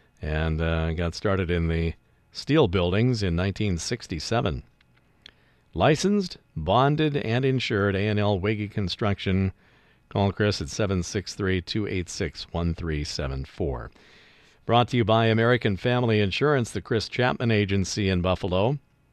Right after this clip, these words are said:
Call Chris and his team at seven six three, six eight two, two five seven five for a no-obligation insurance checkup. And brought to you by Gem Appliance Outlet, Highway fifty-five in Buffalo,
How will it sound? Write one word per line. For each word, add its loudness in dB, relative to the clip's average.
Call -2
Chris -2
and 2
his 0
team 0
at -2
seven -2
six -8
three, 0
six -6
eight -2
two, -4
two -6
five -2
seven 0
five -2
for -8
a -4
no-obligation -2
insurance -2
checkup. -4
And 4
brought 4
to -2
you 2
by 4
Gem 2
Appliance 2
Outlet, 4
Highway 0
fifty-five 0
in 2
Buffalo, 2